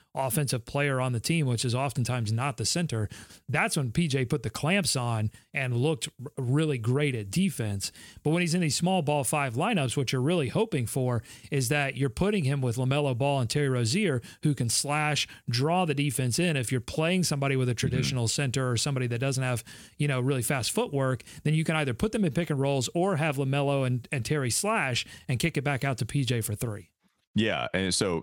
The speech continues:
Speaker 2: P J, uh, P J has been, he's, he's almost like a Cody Zeller in that regard, <laughs> you know,
Speaker 1: Yeah.
Speaker 2: when you're
Speaker 1: No,
Speaker 2: talking
Speaker 1: he
Speaker 2: about
Speaker 1: runs
Speaker 2: the
Speaker 1: the floor. I
Speaker 2: on-off
Speaker 1: mean, he
Speaker 2: numbers.
Speaker 1: runs the floor pretty well, too.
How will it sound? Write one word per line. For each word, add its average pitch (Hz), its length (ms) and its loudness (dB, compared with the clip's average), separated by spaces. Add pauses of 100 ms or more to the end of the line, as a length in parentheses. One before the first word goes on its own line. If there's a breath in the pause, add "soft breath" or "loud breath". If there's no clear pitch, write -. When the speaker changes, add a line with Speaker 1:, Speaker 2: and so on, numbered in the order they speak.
Speaker 2:
P 123 180 0
J, 85 500 0 (260)
uh, 104 120 2 (340)
P 135 160 2
J 123 300 2
has 113 260 0
been, 107 340 2 (260 loud breath)
he's, 120 280 0
he's 127 220 2
almost 131 280 0
like 117 140 -2
a 110 60 0
Cody 110 300 0
Zeller 98 380 0
in 104 80 0
that 104 160 0
regard, 110 540 -2
<laughs> - 60 -14
you 120 80 2
know, 101 140 0
Speaker 1:
Yeah. 101 40 0
Speaker 2:
when 101 160 0
you're 98 140 2
Speaker 1:
No, - 80 2
Speaker 2:
talking 165 180 0
Speaker 1:
he 143 60 0
Speaker 2:
about 143 100 2
Speaker 1:
runs 175 160 2
Speaker 2:
the 98 60 2
Speaker 1:
the 165 60 2
floor. 185 120 0
I 175 40 4
Speaker 2:
on-off 180 140 0
Speaker 1:
mean, 196 160 2
he 208 100 2
Speaker 2:
numbers. - 120 2
Speaker 1:
runs 208 160 0
the 151 60 -2
floor 247 220 0
pretty 117 180 -2
well, 110 180 -2
too. 95 220 -2